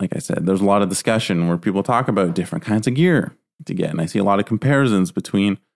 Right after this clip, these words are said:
what's the difference between, like, you know, let's, let's stick with the Les Paul. Uh, uh, like, if I want to get a twenty twenty or twenty twenty-one, you know, modern day or contemporary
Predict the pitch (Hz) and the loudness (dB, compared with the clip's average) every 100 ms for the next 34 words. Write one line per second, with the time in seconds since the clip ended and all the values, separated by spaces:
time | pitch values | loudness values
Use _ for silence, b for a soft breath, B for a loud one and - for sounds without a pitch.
0 | _ 98 92 92 104 110 117 113 - - | _ 0 0 2 2 2 2 -4 -4 -4
1 | 127 123 120 120 117 - - - - 113 | 0 2 2 2 0 -4 -16 -12 -2 -2
2 | 95 87 87 85 85 - - - - 101 | 0 -4 -2 -2 -4 -6 -10 -10 -4 -2
3 | 95 - 101 104 98 98 98 127 131 117 | -2 -2 -2 -2 0 0 0 0 2 0
4 | 117 - _ _ _ - 95 87 98 98 | -2 -8 _ _ _ -2 -2 2 2 2
5 | 95 95 104 98 98 98 92 - 107 101 | 0 0 0 0 0 0 0 0 0 0
6 | - 98 95 92 - 98 92 95 95 95 | 2 2 2 2 0 0 2 2 2 2
7 | 92 92 95 - 92 87 95 - 101 98 | 0 -2 -4 -6 -4 -4 -8 -6 -2 0
8 | 101 101 101 95 95 98 - _ _ 90 | 2 0 2 2 2 -2 -6 _ _ -8
9 | 87 - 101 98 104 98 98 98 98 | -8 -4 -2 0 2 2 2 2 -2